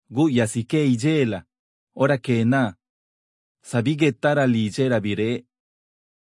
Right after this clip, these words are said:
Ne ora gedanda gu yamana yala jidonge. Kasinya katiyo ma irutina beza.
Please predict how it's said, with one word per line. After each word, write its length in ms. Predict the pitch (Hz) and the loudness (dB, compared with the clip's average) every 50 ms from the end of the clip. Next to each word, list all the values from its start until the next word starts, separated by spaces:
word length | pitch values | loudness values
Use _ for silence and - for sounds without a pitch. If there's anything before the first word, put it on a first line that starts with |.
| _ _ - | _ _ 0
Ne 120 | 123 127 | 2 2
ora 240 | 143 180 202 185 147 | 2 2 2 0 0
gedanda 560 | 135 135 127 160 170 165 147 147 147 151 151 | 0 -2 -2 -2 -2 -2 -2 -2 -2 -2 -2
gu 180 | 143 165 170 151 | -2 -2 -2 0
yamana 500 | 123 117 113 113 123 139 151 160 147 127 | 0 -2 -2 0 -2 -2 -2 -2 -2 -2
yala 480 | 113 101 113 107 101 101 104 117 135 | -2 -2 -2 -2 -2 -2 -2 -2 -2
jidonge. 720 | 123 117 117 101 98 98 95 87 98 87 90 95 92 90 - _ _ _ _ _ _ _ _ _ _ | -2 -4 -6 -6 -4 -6 -6 -6 -8 -10 -10 -10 -12 -12 -16 _ _ _ _ _ _ _ _ _ _
Kasinya 400 | - 139 127 - 147 143 156 165 | -4 -2 -2 0 0 0 0 0
katiyo 580 | 160 - 135 123 - - 117 113 117 113 98 104 | 0 -2 -4 -4 -2 0 0 0 0 0 0 2
ma 160 | 117 135 151 | 2 2 2
irutina 580 | 156 147 131 131 110 - - 147 143 139 123 110 | 2 2 2 0 0 0 -2 0 0 2 2 2
beza. 520 | 101 101 95 92 87 - 95 90 87 - | 0 0 -2 -2 -4 -6 -8 -10 -10 -12